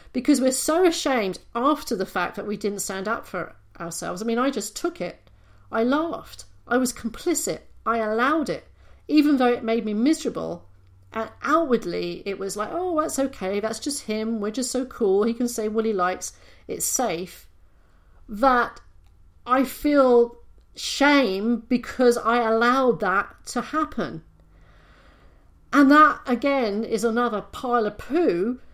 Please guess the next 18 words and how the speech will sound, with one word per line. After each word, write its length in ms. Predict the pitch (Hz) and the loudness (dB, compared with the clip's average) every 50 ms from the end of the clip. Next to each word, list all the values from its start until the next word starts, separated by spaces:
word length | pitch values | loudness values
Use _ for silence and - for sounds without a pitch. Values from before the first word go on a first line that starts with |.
| - - | -18 -8
that 160 | - 254 254 240 | -6 -4 0 0
you 100 | 233 233 | 0 0
have 220 | 233 277 277 277 | 0 -2 -4 -2
to 180 | - 320 233 - - - - - - - | -2 -6 -6 -6 -10 -20 -20 -20 -8 -2
dump 340 | 226 226 254 262 247 208 | 0 0 0 0 -2 -2
out 220 | 196 190 185 - - | -4 -4 -4 -4 -6
of 140 | 190 - 240 | -10 -6 -2
your 120 | 247 247 | -2 -2
shit 300 | 247 - - 320 - - | -2 -4 -6 -6 -8 -8
cart. 340 | - - 185 160 156 147 - - _ _ _ _ _ _ _ _ _ _ _ - - - - - - - | -10 -6 -6 -6 -6 -6 -10 -16 _ _ _ _ _ _ _ _ _ _ _ -20 -20 -20 -20 -20 -14 -2
When 220 | 247 269 262 254 | 2 4 6 8
you 220 | 247 254 254 254 240 | 8 8 8 6 6
know 400 | 214 226 262 302 339 359 339 302 | 4 6 6 6 8 8 6 6
better, 600 | - 165 160 160 - - 175 156 160 180 202 208 - - - - - - _ _ _ _ - _ _ - _ | 4 2 -6 -6 -8 -10 -10 -8 -10 -10 -12 -14 -20 -20 -20 -20 -20 -20 _ _ _ _ -20 _ _ -20 _
you 200 | - 254 233 247 | -2 2 4 4
can 280 | 247 - - 226 220 214 | 2 2 -2 -4 -4 -2
do 240 | 208 254 254 254 233 | -2 0 0 0 0
better. 480 | 233 165 143 156 - - - 170 165 | -2 -6 -10 -10 -10 -12 -14 -14 -14